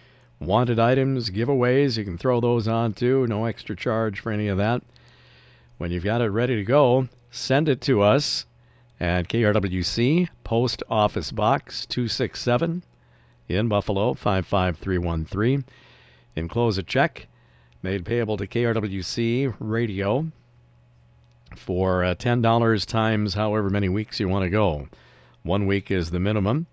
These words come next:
but you can go as many multiple weeks, uh, as you want. Just add ten dollars for each. It gets you six complete days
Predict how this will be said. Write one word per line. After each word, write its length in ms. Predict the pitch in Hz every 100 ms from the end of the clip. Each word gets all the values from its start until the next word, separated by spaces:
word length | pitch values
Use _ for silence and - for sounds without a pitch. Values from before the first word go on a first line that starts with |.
| _ _ _ _ _ _ _ _ _
but 200 | - 76
you 120 | 80 87
can 120 | 95
go 280 | 92 92 92
as 120 | 85
many 220 | 87 98
multiple 500 | 87 95 101 92 90
weeks, 480 | 87 92 - - - - _ -
uh, 40 |
as 440 | 82 85 87 87 80
you 80 |
want. 260 | 87 117 76
Just 260 | - 80 -
add 280 | 85 82
ten 240 | 73 101 85
dollars 400 | 82 85 82 78
for 180 | - 87
each. 280 | 92 - - - - - -
It 180 | 101 101
gets 280 | 117 139 -
you 80 | 107
six 420 | - 165 - -
complete 500 | - 127 101 151 175
days 480 | 131 151 110 113